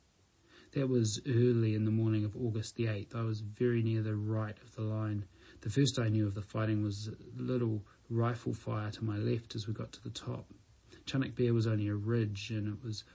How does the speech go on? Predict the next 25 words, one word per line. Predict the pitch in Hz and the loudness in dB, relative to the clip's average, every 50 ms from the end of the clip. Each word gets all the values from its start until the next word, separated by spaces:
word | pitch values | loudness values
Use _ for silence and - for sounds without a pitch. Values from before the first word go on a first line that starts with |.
| - - | -8 -2
well | 120 120 117 120 113 | 0 2 2 2 0
covered | 117 - - 120 117 113 104 101 | -2 -4 -4 -2 -2 -2 -2 -2
by | 104 107 | -4 -4
the | 107 104 | -4 -4
Turks | 98 - - 127 123 120 120 - - | -4 -4 0 0 0 0 -2 -4 -4
on | 113 107 | -2 -2
Hill | 104 - - 120 113 104 - | -2 -2 0 0 0 0 -2
Q | - - 131 127 127 123 | -4 -2 2 4 4 4
and | 113 107 104 | 4 4 2
by | 107 107 - - | -2 -4 -6 -4
others | 120 120 120 110 | -2 -2 0 0
on | 110 110 107 104 | 0 0 0 0
high | 113 113 110 110 | 0 0 0 0
ground. | 101 95 107 110 110 110 107 107 104 - - - - - - - - - - - - - - - - | 0 0 0 2 2 2 2 0 -2 -4 -8 -14 -20 -20 -20 -20 -20 -20 -20 -20 -20 -20 -20 -16 -12
The | - - | -10 -2
first | - 135 131 117 - - | 2 2 4 4 2 2
we | 123 117 | 2 4
knew | 113 113 110 110 110 110 | 4 6 6 4 4 4
was | 107 107 104 101 | 2 0 0 0
rifle | 104 107 107 110 107 - - 117 104 | 0 -2 -2 -2 -4 -4 -4 -6 -6
fire | - - 110 107 107 107 | -4 -4 -4 -2 -2 -2
and | 101 101 | -2 -2
a | 101 | -2
bayonet | 98 120 113 107 104 104 107 107 104 | -2 -2 -2 0 0 0 0 0 0
attack. | 107 98 - - 104 101 104 - - | -2 -4 -4 -6 -6 -6 -8 -10 -14